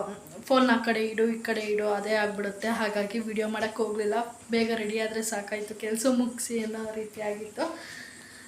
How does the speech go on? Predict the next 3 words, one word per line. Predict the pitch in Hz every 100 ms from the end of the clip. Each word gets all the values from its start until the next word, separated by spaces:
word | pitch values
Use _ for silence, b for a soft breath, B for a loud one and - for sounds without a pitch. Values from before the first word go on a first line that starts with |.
| B - -
ಎಲ್ಲ | 254 233 247 247
ಕಂಪ್ಲೀಟಾಗಿ | 220 226 233 233 233 220 214 311 330 B B B -
ಎಲ್ಲ | 233 220 226